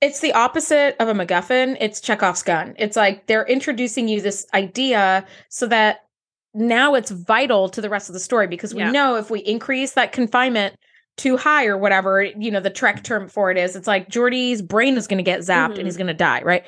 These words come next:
Speaker 2: Right.
Speaker 1: Now, it doesn't totally connect with me in certain respects where I'm like, "Why can't we just boost the tractor beam on the probe without, like, boosting
Speaker 2: So it was
Speaker 1: Geordi's
Speaker 2: two
Speaker 1: whole
Speaker 2: things.
Speaker 1: interface?"
Speaker 2: It was two things. One thing was boosting the,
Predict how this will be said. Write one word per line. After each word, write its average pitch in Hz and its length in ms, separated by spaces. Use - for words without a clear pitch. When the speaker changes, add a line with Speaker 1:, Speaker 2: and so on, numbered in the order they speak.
Speaker 2:
Right. 185 180
Speaker 1:
Now, 269 280
it 277 100
doesn't 370 300
totally 330 480
connect 320 320
with 320 100
me 320 200
in 285 100
certain 294 240
respects 294 380
where 294 80
I'm 269 80
like, 262 380
"Why 220 240
can't 349 220
we 311 100
just 285 220
boost 220 340
the 220 80
tractor 190 380
beam 247 220
on 202 100
the 185 60
probe 196 420
without, 185 540
like, 180 360
boosting 226 520
Speaker 2:
So 330 80
it 285 80
was 214 100
Speaker 1:
Geordi's 233 160
Speaker 2:
two 359 220
Speaker 1:
whole - 180
Speaker 2:
things. 233 160
Speaker 1:
interface?" 277 400
Speaker 2:
It 262 80
was - 140
two 320 180
things. 190 240
One 247 240
thing 302 160
was 254 140
boosting 226 340
the, 196 220